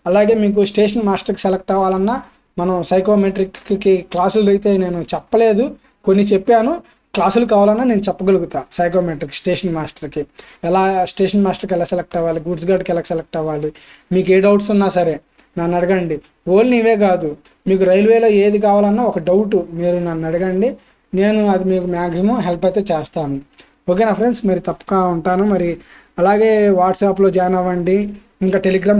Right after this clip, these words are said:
channels మీకు కింద లింకులు ఇచ్చాను, అలాగే చాలా videos లింకులు ఇచ్చాను. ఓకేనా? అవి మీరు చూస్-, చూస్తే మీకు full details అయితే అర్థమవుద్ది. నాకు తెలిసి ఎవరు కూడా ఇంత డీటెయిల్డ్‌గా with,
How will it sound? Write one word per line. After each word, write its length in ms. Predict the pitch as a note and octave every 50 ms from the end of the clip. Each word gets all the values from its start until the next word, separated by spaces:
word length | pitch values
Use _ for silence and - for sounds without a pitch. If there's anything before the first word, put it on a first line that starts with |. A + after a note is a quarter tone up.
| G3+ G3+
channels 360 | F#3+ F#3+ F#3+ F#3+ F3 - F#3+
మీకు 200 | F3+ E3+ - - -
కింద 140 | F3+ F3 F#3
లింకులు 320 | F#3 F#3+ F#3 F3 F#3+ F#3
ఇచ్చాను, 300 | F#3 F#3 - F#3 F#3 F#3
అలాగే 300 | F3+ E3+ F3+ F3 G3 F#3+ - F3
చాలా 160 | E3+ F3 F3+
videos 320 | F3+ F3+ F3+ F#3 F3+ - G3
లింకులు 260 | F3 F3 E3 F#3 F#3
ఇచ్చాను. 580 | F3+ - - F#3 F#3 F#3 G3+ G#3+ G#3 - - _ _ _ _ _ _ _ _ -
ఓకేనా? 300 | F#3 F3+ F#3+ G3 G#3 A3
అవి 200 | A3+ G3 F#3 F#3
మీరు 260 | F3+ F3+ F3+ F3 F3
చూస్-, 680 | E3+ E3+ - F#3+ F#3+ F#3 - - - _ _ _ - -
చూస్తే 220 | A3+ G#3 - C#4
మీకు 200 | C4+ B3 A3+ G3+
full 200 | - - G3+ G3+
details 360 | F#3+ G3+ G#3 G#3+ G3 G3+ G3+ G3
అయితే 200 | G3 G3 G#3+ F#3+
అర్థమవుద్ది. 560 | E3 D#3 F3 F#3 F#3 F3 D#3 E3 G#3 A3+ G#3 - _ _ _ _ _ -
నాకు 340 | D#3+ E3 F3 G3 G3+ G3+
తెలిసి 300 | - G3+ G#3+ G#3 G3+ C4
ఎవరు 260 | A3 G3 G3 A3 A#3 A#3+
కూడా 260 | A3 A3+ A3+ A3 A3
ఇంత 180 | G3+ G3 G#3+
డీటెయిల్డ్‌గా 800 | G#3 F#3 F#3+ F#3+ F#3+ G#3+ G#3+ G#3 G#3 G3+ G3 F#3+ G3+ F#3 E3 - - - _ _ _ _ _ _ F#3
with, 180 | G3 G3+ -